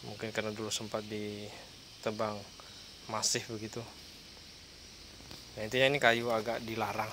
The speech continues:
<laughs> sebetulnya, dilarang. Saya sendiri pakai kayu-kayu lokal yang banyak,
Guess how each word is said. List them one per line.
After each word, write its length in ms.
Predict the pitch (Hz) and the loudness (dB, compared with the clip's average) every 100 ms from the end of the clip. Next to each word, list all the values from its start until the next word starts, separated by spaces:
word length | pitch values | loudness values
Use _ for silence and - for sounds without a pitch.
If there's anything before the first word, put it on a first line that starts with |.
| - | 2
<laughs> 0 | |
sebetulnya, 560 | - 143 123 120 113 110 | 2 2 0 0 0 0
dilarang. 360 | 110 107 - - - - - - - - - - - - - - - - | 0 -2 -4 -8 -12 -12 -12 -14 -14 -10 -8 -8 -8 -8 -8 -8 -8 0
Saya 160 | 123 | 4
sendiri 320 | 120 139 151 180 | 6 8 10 10
pakai 500 | 147 131 147 139 139 | 8 6 6 8 8
kayu-kayu 400 | 131 123 123 123 | 6 6 8 6
lokal 320 | 120 113 127 | 6 4 4
yang 140 | 120 110 | 4 2
banyak, 240 | 107 117 | 0 0